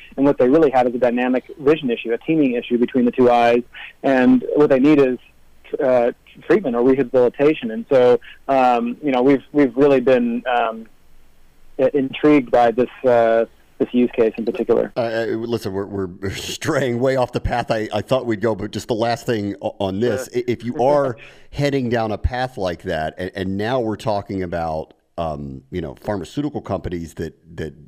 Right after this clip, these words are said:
Speaker 2: you know, put out pills for this type of situation, are you getting pushback about this, these ideas that you are putting out there, that there are ways to potentially treat this that don't involve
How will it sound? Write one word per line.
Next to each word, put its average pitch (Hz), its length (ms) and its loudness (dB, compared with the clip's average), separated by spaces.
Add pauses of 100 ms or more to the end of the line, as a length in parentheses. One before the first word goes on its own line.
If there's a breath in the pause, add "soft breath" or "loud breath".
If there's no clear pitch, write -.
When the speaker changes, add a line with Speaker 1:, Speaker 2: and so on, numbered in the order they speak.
Speaker 2:
you 107 100 -8
know, 67 300 -12
put 101 160 -8
out 76 300 -12
pills 131 360 -8
for 85 180 -12
this 85 300 -12
type 78 220 -10
of 82 80 -20
situation, 73 600 -12 (600 soft breath)
are 92 80 -4
you 87 240 -8
getting 110 380 -6
pushback 131 580 -6
about 117 380 -6
this, 110 240 -6
these 113 240 -6
ideas 104 540 -6
that 101 160 -8
you 104 120 -6
are 101 100 -6
putting 104 280 -6
out 107 160 -8
there, 107 160 -6
that 87 180 -10
there 90 160 -6
are 90 160 -8
ways 90 360 -8
to 95 100 -16
potentially 92 420 -10
treat 90 300 -12
this 90 160 -12
that 78 160 -16
don't 85 240 -10
involve 80 580 -10